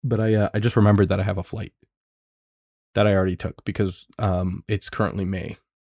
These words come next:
and I'm already in Scotland. Whoop, whoop.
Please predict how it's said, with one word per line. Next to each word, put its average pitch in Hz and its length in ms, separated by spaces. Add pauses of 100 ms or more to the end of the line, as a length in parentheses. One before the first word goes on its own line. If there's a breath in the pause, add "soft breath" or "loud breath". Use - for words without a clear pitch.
(560)
and 110 100
I'm 98 140
already 101 340
in 101 120
Scotland. 101 480 (180)
Whoop, 254 240
whoop. 269 220